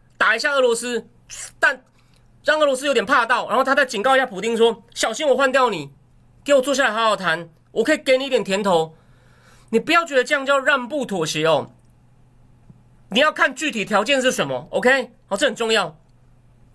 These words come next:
好，再来，再来有一个话题，我可能礼拜一我还要再做一些功课。有人说，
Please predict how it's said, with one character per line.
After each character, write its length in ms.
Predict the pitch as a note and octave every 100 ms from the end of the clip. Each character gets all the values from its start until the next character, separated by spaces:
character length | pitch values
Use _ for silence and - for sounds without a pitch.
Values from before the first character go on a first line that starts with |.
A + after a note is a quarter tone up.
| - _ _ - - - - - -
好， 140 | - F3+
再 120 | A3
来， 240 | F3+ D#3 - _ _ - - _ _ _ _ _ _ - _
再 140 | -
来 100 | D#4
有 140 | G3 A3+
一 20 |
个 140 | A#3+
话 160 | B3 C4+
题， 100 | G3+
我 80 | G#3+
可 80 | A3
能 100 | F#3
礼 80 |
拜 160 | F#3 B3+
一 160 | A#3 A3
我 100 | F3
还 60 | A3
要 60 |
再 60 | B3+
做 140 | C4
一 40 | A#3
些 40 |
功 220 | A3+ A3+
课。 140 | A3+ A#3
有 100 | F3+
人 100 | G3+
说， 440 | A#3 A3+ D#3 -